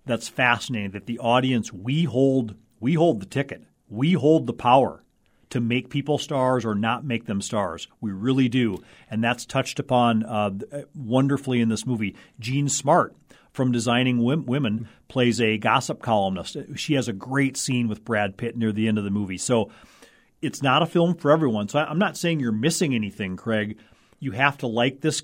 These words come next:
this, this period of film history. Brad Pitt and Margot Robbie are great. Diego Calva is really good as Manny Torres. He might get a Best Actor nomination, which would be great to see him, uh, do that. He plays a Mexican American,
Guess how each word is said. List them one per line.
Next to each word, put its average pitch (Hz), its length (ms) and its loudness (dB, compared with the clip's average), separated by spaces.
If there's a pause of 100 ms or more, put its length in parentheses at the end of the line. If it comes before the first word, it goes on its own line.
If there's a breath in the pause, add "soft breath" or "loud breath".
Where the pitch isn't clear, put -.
(100)
this, 127 440 -2 (200)
this 117 320 -4 (200)
period 135 380 2
of 151 140 0
film 147 260 0
history. 127 560 -2 (540 soft breath)
Brad 123 340 2
Pitt 147 140 0
and 143 80 -6
Margot 127 320 4
Robbie 120 400 2
are 92 100 -4
great. 120 440 -2
Diego 123 360 4
Calva 120 380 2
is 95 120 -6
really 117 440 0
good 104 260 -6
as 92 100 -8
Manny 98 300 -4
Torres. 98 400 -6
He 135 120 -2
might 123 360 0
get 135 140 2
a 117 40 2
Best 110 300 -4
Actor 107 320 -2
nomination, 127 560 0
which 110 140 -4
would 101 100 -8
be 104 100 -4
great 113 320 -4
to 110 80 -8
see 120 220 -6
him, 113 300 0 (300 loud breath)
uh, 98 120 -6
do 117 200 2
that. 110 140 2
He 107 60 -2
plays 117 260 -2
a 117 60 0
Mexican 120 440 -4
American, 123 560 0